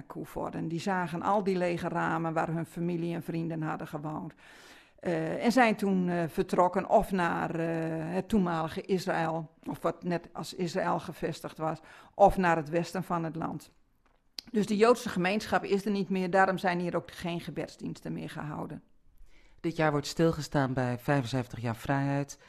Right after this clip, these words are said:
Speaker 2: Het feit dat Nederland vijfenzeventig jaar geleden is bevrijd. Als je zulke verhalen hoort, zoals jij dat net vertelt, ja, dan, dan is die bevrijding niet voor iedereen geweest in vijfenveertig.
Speaker 1: Nee, het was een bevrijding dat ze vrij kwamen uit de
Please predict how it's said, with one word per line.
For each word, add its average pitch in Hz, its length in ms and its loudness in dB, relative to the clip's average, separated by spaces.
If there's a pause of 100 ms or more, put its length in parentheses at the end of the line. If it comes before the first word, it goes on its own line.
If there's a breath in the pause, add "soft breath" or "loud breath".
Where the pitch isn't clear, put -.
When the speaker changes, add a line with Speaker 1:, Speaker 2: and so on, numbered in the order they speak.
(140 soft breath)
Speaker 2:
Het - 100 -20
feit 131 180 2
dat 123 120 -2
Nederland 123 400 2
vijfenzeventig 127 580 0
jaar 123 240 0
geleden 123 360 -2
is 135 200 -6
bevrijd. 127 560 0 (520 soft breath)
Als - 200 -10
je 117 120 -2 (120)
zulke 127 360 2
verhalen 123 680 0
hoort, 127 400 -2
zoals 110 220 -4
jij 123 140 2
dat 120 140 -2
net 117 180 -4
vertelt, 117 420 -2 (300 loud breath)
ja, 120 140 2
dan, 135 280 2 (180)
dan 139 360 2
is 143 180 -4
die 156 100 -6
bevrijding 139 600 4
niet 135 160 2
voor 170 100 0
iedereen 156 320 2
geweest 117 420 -6
in 117 80 -6
vijfenveertig. 110 800 -8 (1120 soft breath)
Speaker 1:
Nee, 185 380 4
het 185 120 -4
was 220 180 4
een 220 120 2
bevrijding 226 1000 2
dat 202 200 -2
ze - 180 -8
vrij 208 440 0
kwamen 190 640 -2
uit 180 220 -2
de 175 120 -8